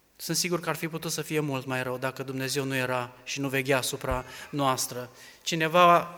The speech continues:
într-o zi a sunat la spital. Și a întrebat-o pe soția mea, „Ă, ce să ne rugăm pentru tine?” Și soția mea a spus,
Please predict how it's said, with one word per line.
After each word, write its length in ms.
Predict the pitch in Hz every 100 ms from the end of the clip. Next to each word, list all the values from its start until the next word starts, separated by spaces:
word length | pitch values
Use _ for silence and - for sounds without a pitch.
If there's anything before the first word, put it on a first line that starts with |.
| -
într-o 280 | 170 165 160
zi 140 | 156
a 80 | 170
sunat 380 | 165 165 156 139
la 100 | 143
spital. 680 | - 143 - 131 117 113 - - - - - - - -
Și 260 | - - 160
a 260 | 151 151
întrebat-o 440 | 151 156 156 151 147
pe 100 | 147
soția 400 | - 139 151 139
mea, 180 | 143 139 - - - - - _ _ 156
„Ă, 420 | 151 147 147 143
ce 200 | 143 220
să 260 | - 175
ne 140 | 156 147
rugăm 320 | 139 135 131
pentru 280 | 131 127 120
tine?” 400 | 127 117 113 113
Și 160 | - -
soția 320 | - 139 147
mea 140 | 135 135
a 20 |
spus, 520 | - - 135 - -